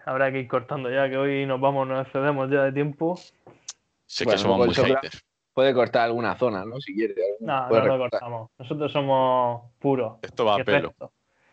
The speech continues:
Speaker 1: Vamos a pelo, siempre. Pues nada, muchas gracias, pana, Alba, por pasarte otra vez por aquí por el programa, por
Speaker 3: Nada,
Speaker 1: ser
Speaker 3: yo
Speaker 1: invitado.
Speaker 3: encantado de, encantado de ser invitado a tal, a tal programa, señor
Speaker 2: El
Speaker 3: Sócrates.
Speaker 2: tío más canalla y más hater de toda Murcia.
Speaker 1: Y bueno, como siempre, Carlos,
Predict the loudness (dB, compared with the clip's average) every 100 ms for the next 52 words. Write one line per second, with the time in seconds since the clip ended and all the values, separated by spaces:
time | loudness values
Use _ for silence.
0 | _ -6 -2 -2 -2 -4 -6 -18 _ -14
1 | -14 -14 -14 -16 -20 -20 _ 0 2 4
2 | 4 4 2 4 2 2 2 2 2 4
3 | 2 2 -2 -4 -4 -2 -2 0 0 2
4 | 2 2 2 2 2 2 -2 -8 -10 -6
5 | -4 -2 -4 -4 -2 2 2 4 2 0
6 | -6 _ -8 -4 -2 0 2 4 4 6
7 | 4 2 -2 -4 2 6 8 8 6 4
8 | 4 4 2 0 -2 -2 0 2 0 -4
9 | -8 -8 -6 0 0 2 0 -2 -4 -4
10 | -2 0 0 0 -2 -4 -6 -4 -2 -2
11 | -2 0 0 2 2 2 -2 -8 -12 _
12 | _ _ -12 0 2 4 2 0 0 4
13 | 6 6 4 6 4 2